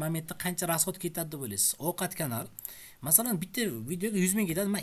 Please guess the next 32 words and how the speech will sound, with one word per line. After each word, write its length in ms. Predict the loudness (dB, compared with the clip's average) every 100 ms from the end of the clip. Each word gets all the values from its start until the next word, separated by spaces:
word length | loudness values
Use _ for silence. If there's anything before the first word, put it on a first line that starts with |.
| 4
ellik 220 | 4 6 6
ming 80 | 6
hisoblayman. 520 | 6 4 -2 -4 -6
Ellik 360 | 0 2 4 2
mingdan 280 | 0 -2 -6 -12 -4
nechta 260 | -2 0 0
video 140 | 0 0
dedim? 200 | -4 -10 -20 -20 -16 -16 -16 -18 -8 0
Ellik 280 | 0 2 2 2
ming 120 | 2 0
so'mdan, 260 | -2 -4 -6
mayli, 200 | -6 -6 -6 -6 0
yuzta 320 | 2 2 0
deng, 160 | -2 -6
ana, 140 | -8 -14 -12
qolganini 300 | -8 -8 -8 -8
kesib 160 | -10
tashladim. 320 | -8 -8 -6 -2
Yuzta 320 | 2 2 2 0
video 240 | 0 -4 -6
mana. 140 | -10 -14 -18 -16 -14 -14 -12 -6
Bir, 180 | -6 -6 -10
ikki, 240 | -8 -6 -6
uch, 160 | -6 -6
ellik 180 | -4 0
ming 80 | 0 0
so'm 180 | -2
bo'lsa, 240 | -2 -2 -4
bunaqasi 420 | -8 -6 -6 -6
beqiyos 180 | -6 -6
bo'ldi, 200 | -6 -4 -6
berdim. 240 | -6